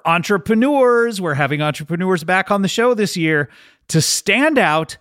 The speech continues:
and succeed online. With Squarespace, it is easy to create a beautiful website to engage with all of your audience, all on your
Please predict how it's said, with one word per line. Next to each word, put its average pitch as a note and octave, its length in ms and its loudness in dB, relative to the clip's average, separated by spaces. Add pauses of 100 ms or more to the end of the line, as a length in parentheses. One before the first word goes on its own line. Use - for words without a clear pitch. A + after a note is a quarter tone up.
(100)
and C#3 180 -2
succeed D#3+ 600 -4
online. C3 560 0
With C#3 120 0
Squarespace, A#3+ 640 -2
it F3+ 80 0
is E3 220 -2
easy B3 460 0
to A#3+ 120 0
create E3 580 0
a B2 100 -4
beautiful C#3+ 560 0
website D3 460 0
to C#3+ 120 -6
engage C3 460 -2
with C3 180 -2
all F3 320 2
of A#2+ 140 -2
your A2 180 -2
audience, G2 500 -8 (480)
all D#3+ 420 2
on C3+ 300 -2
your A#2 540 0